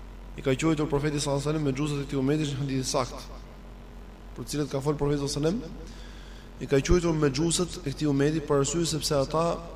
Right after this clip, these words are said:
besojnë që ka krijues të tjerë përveç Allahut Madhëruar. Edhe kjo është një çështje e cila do vi më mbrapa, por ne po tregojmë tani vetëm dobinë e besimit të vërtetë në kader. Këta, të cilët quhen kaderije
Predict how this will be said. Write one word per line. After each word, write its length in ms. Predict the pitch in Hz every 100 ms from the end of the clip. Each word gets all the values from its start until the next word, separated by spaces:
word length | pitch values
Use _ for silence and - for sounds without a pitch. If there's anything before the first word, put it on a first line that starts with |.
| - - - - - - - - - -
besojnë 460 | 127 131 143 165 151
që 80 | 156
ka 80 | 151
krijues 480 | 147 147 165 165 147
të 80 | 135
tjerë 180 | 160 156
përveç 300 | 139 143 139
Allahut 340 | 139 143 139
Madhëruar. 540 | 127 120 110 90 92 - - - - - - -
Edhe 140 | 131
kjo 160 | 127 165
është 120 | 151
një 100 | 135
çështje 260 | 147 156 151
e 60 | 139
cila 180 | 147 135
do 100 | 135
vi 120 | 151
më 100 | 147 135
mbrapa, 360 | 117 113 131 - - - - - - - -
por 120 | 147
ne 80 | 165
po 120 | 156
tregojmë 260 | 147 160 160
tani 200 | 160 165
vetëm 200 | 165 156
dobinë 420 | 139 135 175 214 - - 135
e 40 |
besimit 420 | 127 127 160 160
të 80 | 131
vërtetë 300 | 131 151 143
në 60 | -
kader. 300 | 107 101 90 - - - - - - - - - - - -
Këta, 180 | 190 208 196 202 208 190 - - - - - - - -
të 100 | -
cilët 240 | 151 139 147
quhen 220 | 151 139
kaderije 500 | 131 127 131 123 120